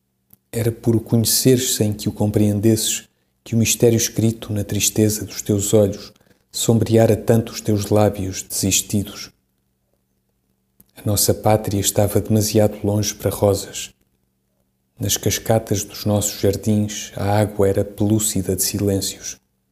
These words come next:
Nas pequenas cavidades rugosas das pedras,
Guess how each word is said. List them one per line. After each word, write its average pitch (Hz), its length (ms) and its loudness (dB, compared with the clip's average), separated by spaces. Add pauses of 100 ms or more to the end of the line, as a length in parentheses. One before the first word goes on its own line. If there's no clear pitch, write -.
(1040)
Nas 101 160 -2
pequenas 113 480 2
cavidades 107 720 2
rugosas 104 680 0
das - 220 -8
pedras, 101 580 0